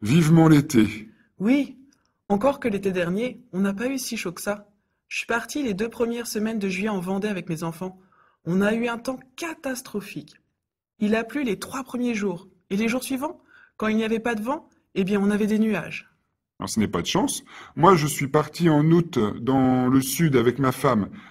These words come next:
Speaker 1: C'était tout le contraire. Il a fait beau pendant tout mon séjour. Partez dans le sud cet été.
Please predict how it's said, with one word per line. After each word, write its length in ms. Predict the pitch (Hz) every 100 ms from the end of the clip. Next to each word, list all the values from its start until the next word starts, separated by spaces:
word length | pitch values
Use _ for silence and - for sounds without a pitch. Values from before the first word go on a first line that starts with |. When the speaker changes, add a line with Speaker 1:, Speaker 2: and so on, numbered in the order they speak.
| -
Speaker 1:
C'était 280 | - 175
tout 120 | 180 233
le 60 |
contraire. 640 | 233 226 226 175 117 78 - _ _ -
Il 120 | 143
a 60 | 160
fait 160 | 160
beau 160 | 170 202
pendant 280 | 190 170 165
tout 300 | - - 233
mon 120 | 220
séjour. 640 | 214 208 165 139 92 82 - _ _ _
Partez 240 | 131 170
dans 160 | 170 202
le 60 |
sud 280 | 190 233 226
cet 200 | 208 190
été. 340 | 180 185 180